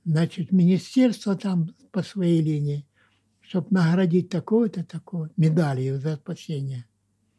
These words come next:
А у нас был до этого награждён один был водолаз на, на центральной станции. И он такой с юмором был, парень. Говорит: «О, теперь ещё один, говорит, водолаз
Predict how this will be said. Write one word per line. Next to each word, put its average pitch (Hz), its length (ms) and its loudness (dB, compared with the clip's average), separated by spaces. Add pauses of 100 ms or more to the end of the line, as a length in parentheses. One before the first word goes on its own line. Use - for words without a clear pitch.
(400)
А 170 180 4
у 226 60 6
нас 285 380 4
был 226 280 6
до 226 140 2
этого 254 360 4
награждён 185 1000 4
один 147 420 -2
был 139 200 -10 (600)
водолаз 156 640 2 (300)
на, 220 460 2 (140)
на 175 220 4
центральной 190 680 4
станции. 139 800 -6 (380)
И 202 120 -2
он 233 180 6
такой 214 340 2
с - 180 -6
юмором 175 800 6
был, 131 240 -4 (300)
парень. 131 440 -2 (220)
Говорит: 170 280 -2
«О, 214 400 4 (220)
теперь 247 400 4
ещё 226 440 4
один, 185 340 2
говорит, 165 320 0
водолаз 165 520 -4